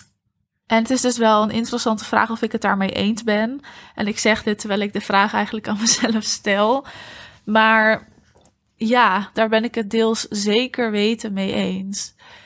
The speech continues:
Kijk, je kan gewoon niet altijd elke maand, elke week even consistent zijn. Daar geloof ik ook in.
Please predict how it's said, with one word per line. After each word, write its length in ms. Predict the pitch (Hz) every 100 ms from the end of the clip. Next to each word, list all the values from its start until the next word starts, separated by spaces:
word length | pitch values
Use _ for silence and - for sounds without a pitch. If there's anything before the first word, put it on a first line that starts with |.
| - -
Kijk, 160 | 175
je 120 | 202
kan 240 | 220 226 226
gewoon 320 | 254 226 220
niet 420 | 214 247 262 - -
altijd 840 | 214 220 226 226 196 196 196 - -
elke 420 | 214 214 220 214
maand, 360 | 196 190 196
elke 300 | - 208 208
week 380 | 196 190 190 - -
even 360 | 202 226 -
consistent 640 | - 208 196 - - 190 190
zijn. 420 | - 190 190 196
Daar 280 | - 202 196
geloof 280 | - 196 196
ik 120 | -
ook 240 | 202 214
in. 300 | 226 220 247